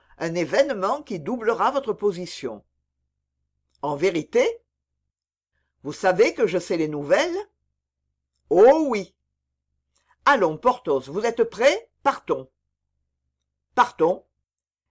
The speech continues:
Et embrassons D'Artagnan. « Pardieu. » « Les chevaux ? » « Il n'en manque pas ici. Voulez-vous le mien ? » « Non,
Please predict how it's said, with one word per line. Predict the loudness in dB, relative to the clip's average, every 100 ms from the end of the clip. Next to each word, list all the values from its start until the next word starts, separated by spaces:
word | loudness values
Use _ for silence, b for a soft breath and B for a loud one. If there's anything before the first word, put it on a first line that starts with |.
| _
Et | 0
embrassons | 2 2 0 -2 -2 -2
D'Artagnan. « | -2 -2 -2 -4 -6 -10 -14 _ _ _ _ _ _ _ _ _
Pardieu. » « | -8 -8 2 4 4 0 _ _ _ _ _ _ _ _ _ _
Les | 0 0
chevaux ? » « | 2 0 6 4 4 -6 _ _ _ _ _ _ _ _ _ _ -6
Il | -2
n'en | 0
manque | 0 -2 -2
pas | -2 -2 -2
ici. | -6 -6 -8 -8 _ _ _ _ -6
Voulez-vous | 0 0 0
le | -2
mien ? » « | -2 -2 -2 -4 _ _ _ _ _ _ _ _ _ _ -6
Non, | -2 -2